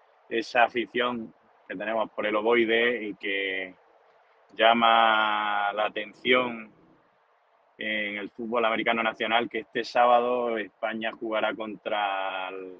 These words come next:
el combinado irlandés por el ascenso, o la primera de las eliminatorias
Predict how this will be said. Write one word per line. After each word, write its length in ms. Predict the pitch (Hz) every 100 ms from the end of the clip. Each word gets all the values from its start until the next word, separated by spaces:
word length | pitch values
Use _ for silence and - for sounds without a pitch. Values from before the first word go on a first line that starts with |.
| _ _ _ _
el 100 | -
combinado 560 | - 110 104 104 117 123
irlandés 580 | 113 113 107 107 120 131 _ - - - _ _ _ _ _ _ _ - - - _ _ _
por 640 | 135 131 127 120 113 117 120
el 300 | 113 113 110
ascenso, 720 | 107 - 120 120 110 123 123
o 260 | 117 101
la 120 | 98 95
primera 340 | 98 101 110
de 40 | 110
las 120 | 107
eliminatorias 640 | 101 98 101 107 107 110